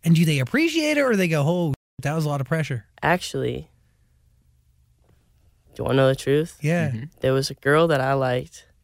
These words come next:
Speaker 2: and I sent her the song, and I said, "I made this for you." And she said, "Wow." And then four months later,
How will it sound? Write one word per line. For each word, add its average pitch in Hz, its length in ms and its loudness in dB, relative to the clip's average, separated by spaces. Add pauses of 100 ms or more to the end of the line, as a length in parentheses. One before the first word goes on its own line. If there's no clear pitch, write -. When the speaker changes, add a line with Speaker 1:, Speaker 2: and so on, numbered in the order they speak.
(160)
Speaker 2:
and 131 140 -8
I 123 200 -12
sent 143 420 -4 (360)
her 123 100 -12
the 127 80 -8
song, 139 320 0
and 131 80 -4
I 139 60 -10
said, 123 400 -12 (600)
"I - 80 -12
made 127 260 -4
this 123 220 -10
for - 160 -14
you." 131 360 -10 (680)
And 135 240 -14
she - 140 -20
said, - 420 -16 (760)
"Wow." 143 440 -10 (460)
And 127 200 -6
then 147 460 0 (880)
four 143 240 2
months 147 320 -2
later, 123 520 -4